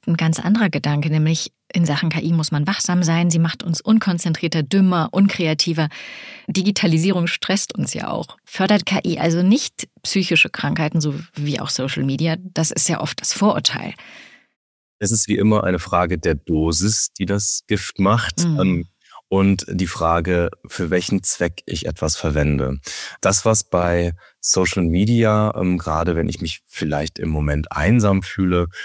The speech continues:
Speaker 2: eine große Herausforderung ist, ist ja, dass das im Prinzip, äh, dass mir ständig und stetig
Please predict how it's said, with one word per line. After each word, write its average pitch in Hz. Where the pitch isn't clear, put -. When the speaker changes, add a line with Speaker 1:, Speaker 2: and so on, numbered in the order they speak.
Speaker 2:
eine 92
große 90
Herausforderung 80
ist, 82
ist -
ja, 82
dass -
das 80
im 82
Prinzip, 85
äh, 87
dass -
mir 90
ständig 90
und 90
stetig -